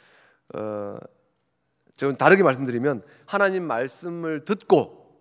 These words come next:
하나님 말씀대로 살기 위해 애쓰는 하루가 되기를 원합니다. 제가 여기서 어떻게 살자고요?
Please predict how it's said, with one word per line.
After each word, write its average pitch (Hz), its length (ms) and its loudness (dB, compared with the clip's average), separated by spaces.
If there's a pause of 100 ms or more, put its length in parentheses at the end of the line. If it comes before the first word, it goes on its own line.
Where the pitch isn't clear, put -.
(760)
하나님 143 400 -6
말씀대로 120 680 -6
살기 139 460 -8
위해 127 320 -6 (320)
애쓰는 123 580 -6 (240)
하루가 127 340 -8
되기를 113 580 -8
원합니다. 104 600 -12 (640)
제가 127 180 -2
여기서 127 220 -6
어떻게 180 440 -4
살자고요? 113 540 -6